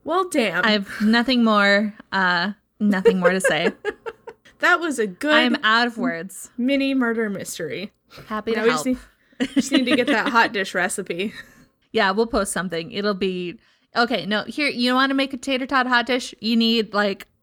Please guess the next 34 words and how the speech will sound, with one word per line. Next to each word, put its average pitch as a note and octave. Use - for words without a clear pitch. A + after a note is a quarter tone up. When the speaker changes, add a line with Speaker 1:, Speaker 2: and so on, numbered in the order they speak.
Speaker 2:
a C#4+
can C4+
of C4
cream D#4
of D#4+
mushroom. C4+
You A3
need A3+
a G#3
bag G#3+
of C4
frozen G#3+
mixed A3
vegetables, F3+
uh, F#3
some G#3+
ground G#3
hamburger. G#3
You F#3+
mix F#3+
that A#3
all A#3+
together. G3+
You F#3
put G3
tater A3
tots A3+
on A3+
hot. A3+
You F3
cover G#3+
it F3
with F#3+
ch-, -